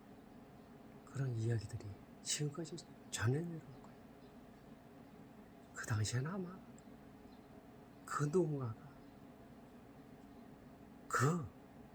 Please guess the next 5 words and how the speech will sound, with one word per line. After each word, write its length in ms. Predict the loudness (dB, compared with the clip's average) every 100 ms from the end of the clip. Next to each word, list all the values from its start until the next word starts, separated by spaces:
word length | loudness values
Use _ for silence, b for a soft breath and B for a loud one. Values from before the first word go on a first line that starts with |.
| -14 -14 -14 -16 -16 -16 -14 -14 -14 -14 -14 -14 -14 -8
인간들의 580 | 2 4 6 6 2 0 -2
생명체들이 840 | -2 0 2 2 -2 -8 -8 -14 -14 -14 -14 -12
살아가는 500 | -6 -4 -2 -2 -2
모습이 380 | -2 -6 -6 -6 -8 -12 -14 -14 -14 -16 -16 -14 -10 0 4 8
아름다웠기에 800 | 10 10 6 4 0 2 0